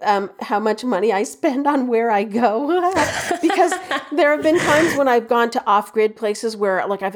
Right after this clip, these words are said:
I've literally had to carry the water. There has not been water. And that was like, no,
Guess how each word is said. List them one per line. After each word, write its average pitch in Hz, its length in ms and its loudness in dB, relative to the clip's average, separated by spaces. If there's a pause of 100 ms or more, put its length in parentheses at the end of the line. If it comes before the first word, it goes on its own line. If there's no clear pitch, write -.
I've 196 200 2
literally 214 560 2
had 196 180 -2
to 196 60 -10
carry 180 260 -4
the 170 100 -4
water. 165 380 -2
There 185 160 -2
has 175 140 -6
not 175 180 0
been 175 160 -4
water. 165 320 -4 (340)
And 226 140 0
that 254 100 2
was 240 140 -4
like, 185 180 0
no, 185 360 -4